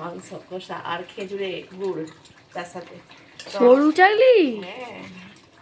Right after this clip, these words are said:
Speaker 1: তো বলেই দিলাম। তো যাই হোক, তো এটা দিয়ে খাওয়া হবে। আর এই এত বড়, এই এত ছোট পোড়াটা হয়ে গেছে না, নাড়তে দেখো এতটা অসুবিধা হচ্ছে।
Speaker 2: আমার সরু চাকলি ভালো লাগে, মা।
Speaker 1: হুম, আর কি বলতো, এখানে তিন কিলো মাংস আছে। আর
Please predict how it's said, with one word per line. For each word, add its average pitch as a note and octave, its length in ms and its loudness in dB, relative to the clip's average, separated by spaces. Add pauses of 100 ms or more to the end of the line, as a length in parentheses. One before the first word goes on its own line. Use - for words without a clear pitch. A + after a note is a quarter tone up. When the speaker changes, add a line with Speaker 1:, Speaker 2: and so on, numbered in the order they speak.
(1300)
Speaker 1:
তো C#4 120 -4
বলেই G#3+ 340 -8
দিলাম। G3 300 -8 (260)
তো G3+ 100 -14
যাই G3+ 260 -4
হোক, B3 140 -10 (480)
তো F#3 60 -12 (100)
এটা F3 120 -8
দিয়ে F#3+ 180 -12 (100)
খাওয়া F#3 180 -6
হবে। G#3 180 -10
আর G#3+ 80 -6
এই F3+ 180 -8
এত - 220 -14 (140)
বড়, G3+ 200 -6 (360)
এই G3 100 -8 (100)
এত F#3 100 -12 (120)
ছোট G3 220 -16
পোড়াটা G3 460 -10
হয়ে F#3+ 160 -10
গেছে - 220 -14
না, F3+ 120 -8 (460)
নাড়তে F3+ 340 -10
দেখো G#3+ 200 -10
এতটা F#3 340 -10
অসুবিধা G#3 400 -14
হচ্ছে। - 200 -18 (260)
Speaker 2:
আমার D4 160 4
সরু D#4+ 200 8
চাকলি D#4+ 300 4
ভালো D#4 280 2
লাগে, D4+ 240 2
মা। A#3 240 -4
Speaker 1:
হুম, F#3 300 -20 (320)
আর F#3+ 260 -6
কি - 180 -18
বলতো, G#3 240 -8 (520)
এখানে A3+ 240 -16 (100)
তিন G#3+ 220 -16
কিলো G#3+ 180 -10
মাংস F3+ 280 -14
আছে। E3 280 -16 (480)
আর F#3 140 -14